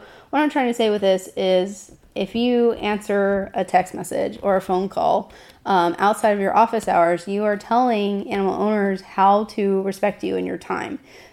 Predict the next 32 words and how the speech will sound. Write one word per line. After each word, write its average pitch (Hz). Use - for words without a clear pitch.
And 196
especially 214
if 196
you 220
have 190
a 180
personal 202
cell 247
phone 233
number 190
that 208
you 202
give 196
out 277
to 277
people, 196
um, 180
and 196
you 214
answer 233
those 190
intermittently 202
throughout 220
the 214
day 196
when 226
you 208
have 208
time, -
like 202
I 180
have, 175